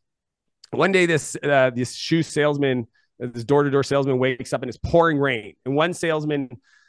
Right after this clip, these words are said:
looks at it and he goes, "Oh my gosh, there's so much rain. Like, I could never go out there and sell today, so I'm taking the day off,"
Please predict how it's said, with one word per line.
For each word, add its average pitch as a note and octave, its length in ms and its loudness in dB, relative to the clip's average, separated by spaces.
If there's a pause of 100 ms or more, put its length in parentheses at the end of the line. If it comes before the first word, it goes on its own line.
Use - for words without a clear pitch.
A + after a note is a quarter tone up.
(180)
looks D#3+ 240 0
at E3 180 0
it D3+ 120 -4
and - 80 -14
he D3 140 -6
goes, B2 280 -4
"Oh F#3+ 180 -2
my D#3+ 200 -4
gosh, C#3+ 540 -6
there's - 240 -12
so E3 120 4
much D#3+ 300 2
rain. C#3 420 4
Like, A2+ 200 -2
I C3 100 -4
could C#3 280 -6
never D#3 460 -2 (360)
go D#3+ 160 2
out D#3 200 0
there D3+ 160 0
and C3 120 -4
sell C#3+ 280 0
today, A#2+ 440 -4
so A#2+ 160 -6
I'm C3+ 100 -6
taking D3 280 -4
the B2+ 80 -4
day A#2+ 200 -4
off," A2 340 -8